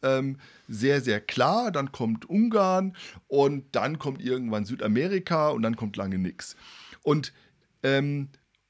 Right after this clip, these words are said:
und das ist nur bei den Registrierten. Und wenn man jetzt das weiterzieht in den Nicht-Registrierten, da gibt es eben,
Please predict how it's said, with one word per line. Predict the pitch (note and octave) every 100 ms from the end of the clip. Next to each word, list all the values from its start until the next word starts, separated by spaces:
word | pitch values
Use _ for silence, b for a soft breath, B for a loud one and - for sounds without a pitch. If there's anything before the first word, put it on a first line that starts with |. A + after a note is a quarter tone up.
| _ _ _ _ _ _ _ _ -
und | C#3+ B2+
das | G#3+
ist | C4 A3 E3
nur | F#3+
bei | G#3
den | F3 E3+
Registrierten. | D#3 D3 - C#3+ D3 - E2+
Und | - G#2+
wenn | C3+
man | C3
jetzt | C3 A3+ -
das | F#3 - C3+
weiterzieht | G3 A#2 G#3 B3 A#3 - A#3 D#3
in | C#3
den | C3
Nicht-Registrierten, | D#3+ A3 - A#3 G#3+ - G#3+ B2
da | A2+
gibt | A#2+ A2+
es | A2
eben, | - A2 A2